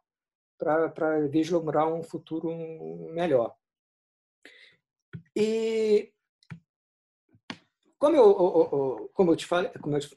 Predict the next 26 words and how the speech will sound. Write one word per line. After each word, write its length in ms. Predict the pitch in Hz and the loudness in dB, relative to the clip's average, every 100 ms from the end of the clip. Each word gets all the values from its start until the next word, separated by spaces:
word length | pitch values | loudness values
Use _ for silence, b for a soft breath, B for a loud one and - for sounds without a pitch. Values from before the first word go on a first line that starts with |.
| - | -8
como 120 | 127 113 | -6 -6
eu 40 | |
disse 240 | 120 - | -8 -4
antes, 320 | 190 233 - 135 | -4 -2 -2 -2
né, 120 | 135 | 2
eu 80 | 123 | 4
olhava 300 | 127 135 143 | 4 4 0
os 100 | - | -4
cristais, 600 | - - 180 185 147 123 | -6 2 4 6 4 2
a 140 | 127 | 0
água 160 | 139 143 | 0 0
rolando, 340 | 147 160 196 | 0 0 -2
eu 60 | 196 | -4
falei, 140 | 170 | -6
"Pô, 120 | - | -4
eu, 440 | 143 135 151 139 135 | -4 -4 -4 -4 -4
uma 140 | 135 | -6
coisa 160 | 135 147 | -6 -6
que 60 | 147 | -8
eu 120 | - _ | -10 _
preciso 360 | - 170 160 | -10 -8 -8
fazer 180 | - 151 | -8 -8
na 60 | 151 | -6
minha 160 | 160 | -8
vida 300 | 147 165 185 208 | -6 -8 -8 -8
é 360 | 208 214 226 | -8 -10 -14